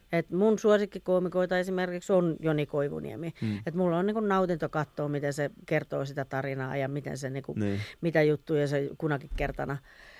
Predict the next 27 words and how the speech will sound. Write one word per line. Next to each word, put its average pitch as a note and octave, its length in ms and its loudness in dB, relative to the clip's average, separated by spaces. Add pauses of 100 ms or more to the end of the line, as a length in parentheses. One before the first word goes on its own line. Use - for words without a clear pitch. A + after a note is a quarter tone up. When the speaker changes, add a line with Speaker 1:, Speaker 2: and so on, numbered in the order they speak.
(300)
Speaker 1:
tekee. D3+ 400 2
Että D3 320 0 (380)
et B2+ 180 -10
mä, E3 560 0 (320)
siinä F3+ 220 0
on E3 60 0
vaan F#3 200 4
niinku F3+ 180 2
toisaalta G#3 400 6
se F3+ 100 2
haaste, G3 540 4
että E3 160 -2
mitä, E3 320 2
mitä E3 300 2
henkilökohtaisemmaksi D#3 1000 0
sä C#3+ 80 -4
sen D3 200 -2
jutun D#3 340 0
viet, C#3+ 380 2
Speaker 2:
Niin. A2 220 2 (140)
Speaker 1:
niin D3 240 0
sitä D3+ 280 -2
vaikeampi E3 560 4
sun C#3+ 200 -2
on C#3+ 120 -2
sillä D3+ 260 0
sitten C#3 280 -8